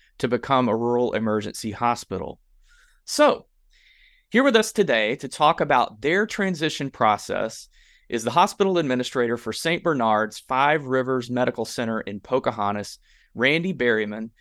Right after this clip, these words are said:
who has been in that role since the end of twenty twenty-one, right in the middle of the <laughs> pandemic,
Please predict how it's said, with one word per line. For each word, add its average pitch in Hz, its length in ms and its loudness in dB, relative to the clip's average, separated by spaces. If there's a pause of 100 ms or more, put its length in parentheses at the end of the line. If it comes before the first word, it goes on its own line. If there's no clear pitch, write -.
(680)
who 156 80 -2
has 156 120 -2
been 196 160 2
in 190 100 0
that 170 180 4
role 143 220 2
since - 360 -8
the 127 240 -2
end 139 260 0
of 117 180 -2
twenty 123 300 -2
twenty-one, 113 640 -2
right 151 220 0
in 110 60 -10
the 120 60 -6
middle 156 340 0
of 113 80 0
the 92 80 -4
<laughs> - 0 -
pandemic, 123 840 -6